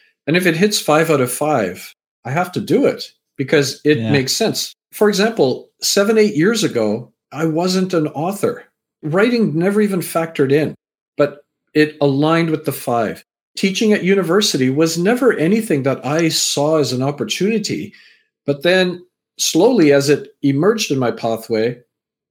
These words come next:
Speaker 1: I compared it to the five things, and it actually hits five out of five. Anything I do has to hit five out of five. And
Speaker 2: Huh.
Speaker 1: then you don't have a job or career, you hit fulfillment. It really resonates.
Speaker 2: Mm.
Speaker 1: But the key thing is it's going to take time to get there, but you have to be patient.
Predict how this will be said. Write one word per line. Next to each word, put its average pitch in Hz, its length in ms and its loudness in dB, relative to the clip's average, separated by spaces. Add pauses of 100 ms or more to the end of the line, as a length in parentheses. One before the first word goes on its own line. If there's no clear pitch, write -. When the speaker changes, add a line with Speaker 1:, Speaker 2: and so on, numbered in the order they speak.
(420)
Speaker 1:
I 131 40 -6
compared 180 400 0
it 160 120 -4
to 135 100 -4
the 123 100 -2
five 117 340 -2
things, 127 400 -4
and 139 140 0
it 143 140 0
actually 127 420 0
hits - 240 -2
five 120 280 -4
out 113 120 -2
of 107 80 -8
five. 107 460 -6
Anything 220 460 2
I 165 120 2
do 143 360 2 (100)
has 139 240 -2
to 135 100 -2
hit 123 180 -4
five 110 300 -6
out 110 80 -4
of 107 80 -6
five. 113 340 -2 (540)
And 147 160 2
Speaker 2:
Huh. 143 100 2
Speaker 1:
then 202 440 0 (260)
you 160 140 2
don't 208 240 2
have 202 180 0
a 160 40 0
job 151 400 2
or 143 60 4
career, 143 500 0
you 123 200 0
hit 151 220 0
fulfillment. 139 760 -2
It 139 200 2
really 156 360 2
resonates. 123 680 0
Speaker 2:
Mm. - 60 -18 (360)
Speaker 1:
But - 160 -4
the 190 80 0
key 208 240 2
thing 160 220 0
is 123 180 0
it's 139 200 -6
going 147 260 2
to 156 80 0
take 147 300 -4
time 127 320 -2
to 127 120 -6
get 117 300 -4
there, 98 140 0
but 107 240 -10
you 120 60 -4
have 135 240 -2
to 156 80 -12
be 185 120 -2
patient. 160 580 -4